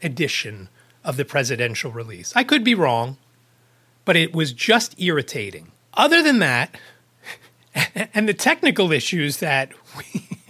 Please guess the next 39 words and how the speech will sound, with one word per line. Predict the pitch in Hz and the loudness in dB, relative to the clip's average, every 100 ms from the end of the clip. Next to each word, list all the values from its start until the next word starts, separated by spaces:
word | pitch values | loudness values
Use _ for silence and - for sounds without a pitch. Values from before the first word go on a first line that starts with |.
| - _ | -20 _
<laughs> | _ - 277 269 | _ -12 -10 -2
that | 175 160 | 0 4
always | 214 214 | 4 4
seem | - 208 190 | 2 0 2
to | 175 | 2
happen, | 156 160 143 90 85 95 _ _ _ _ | 4 2 0 -10 -16 -20 _ _ _ _
the | - | -2
meeting | 320 330 285 | 2 4 4
went | 285 262 | 0 0
great. | 277 330 127 - _ _ _ _ _ - | -2 -2 -4 -12 _ _ _ _ _ -2
Again, | 180 185 | 2 2
we | 156 | 2
had | 143 175 165 - - | 4 2 2 -8 -14
a | |
couple | - 214 214 208 | -4 -2 0 0
of | 185 | 0
people, | - 190 175 160 151 - - - - | -2 -4 2 4 2 0 -14 -20 -6
technically | - 262 190 - 160 | -2 2 2 4 4
only | 156 143 | 4 2
one | 143 156 135 | 4 2 2
because | 127 - 139 - | -2 -4 -4 -2
the | 139 | 0
other | 139 | 0
person | 135 160 131 - 139 | 0 0 -2 -2 -2
is | 123 117 | -2 -2
a | 127 | -2
sighted | - 156 135 123 | 0 0 0 -4
fiance. | - 151 185 143 104 92 107 - - - - - - _ | -2 0 2 0 -4 -8 -10 -14 -20 -20 -18 -20 -20 _
She | - - 226 | -2 0 2
came | - 180 | 2 2
back. | 165 156 160 - | 4 4 4 2
She's | - 185 139 | 0 0 2
been | 170 156 151 | 2 2 2
living | 156 156 151 | 2 4 2
in | 143 | 0
New | 135 | -2
York, | 156 175 175 | 2 2 2
this, | 151 - - - _ | -2 -2 -6 -10 _
this | 175 131 | -4 -4